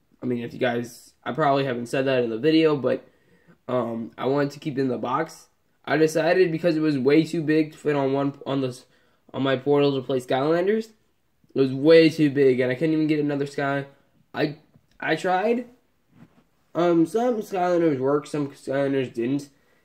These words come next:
And, yeah, um, I tried to get the other Skylanders onto the portal.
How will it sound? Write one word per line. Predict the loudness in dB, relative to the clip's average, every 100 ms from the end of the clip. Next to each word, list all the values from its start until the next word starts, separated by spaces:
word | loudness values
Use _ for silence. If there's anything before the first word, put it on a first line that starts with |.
| _ _ _
And, | -4 -2 0 0 -2
yeah, | -2 0 0 -2 -10
um, | -4 -2 0 0 -2 -6
I | -4
tried | -2 -2 0 2 0 -2
to |
get | -2 -2
the | 0
other | 0 0
Skylanders | -2 -2 -2 -2 -2 -4 -8 -8
onto | -6 -4 -6
the | -10
portal. | -2 2 2 0